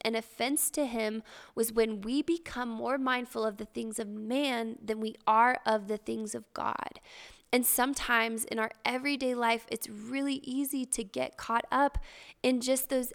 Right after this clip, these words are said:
everyday things. It's really easy to get caught up in, in just what everybody else is getting caught up in, you know? And it's like,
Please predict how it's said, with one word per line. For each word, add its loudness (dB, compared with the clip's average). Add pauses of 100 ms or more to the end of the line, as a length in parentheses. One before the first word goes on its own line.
everyday 2
things. 0
It's -4
really 2
easy 0
to 0
get -2
caught 2
up 4 (460)
in, 4 (640)
in 8
just 6
what 4
everybody 4
else 2
is -4
getting 0
caught -8 (100)
up 0
in, -4
you -2
know? 0
And 2
it's -4
like, -2